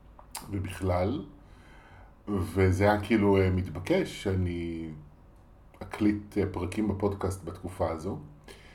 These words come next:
אבל זה לא קרה, ותשומת הלב שלי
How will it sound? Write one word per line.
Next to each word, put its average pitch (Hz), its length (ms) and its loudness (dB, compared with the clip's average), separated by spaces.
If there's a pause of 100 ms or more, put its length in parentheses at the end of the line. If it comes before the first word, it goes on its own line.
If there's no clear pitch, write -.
(720)
אבל 107 320 2
זה 117 140 2
לא 131 140 4
קרה, 92 360 0 (200)
ותשומת 117 360 0
הלב 113 200 4
שלי 101 280 0